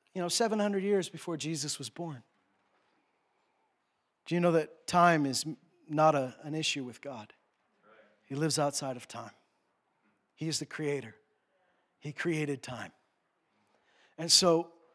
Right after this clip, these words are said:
when he speaks hundreds of years before it happens, it's all at the same time with him. From his perspective,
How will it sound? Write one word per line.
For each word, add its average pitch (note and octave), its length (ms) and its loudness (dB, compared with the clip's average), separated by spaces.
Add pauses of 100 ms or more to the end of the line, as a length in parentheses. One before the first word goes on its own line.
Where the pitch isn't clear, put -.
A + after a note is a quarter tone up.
(140)
when D#3 180 0
he F3+ 160 2
speaks - 640 2 (960)
hundreds F3+ 400 4
of D#3+ 100 2
years F#3 280 4
before F3 360 0
it E3 60 0
happens, E3+ 600 0 (320)
it's D3 180 -4
all F3+ 240 8
at D#3 80 -6
the D#3+ 80 -6
same D#3+ 320 0
time C#3 340 -2
with A#2+ 140 -8
him. G#2+ 220 -10 (1400)
From D#3+ 160 -6
his F#3 220 2
perspective, E3 920 -2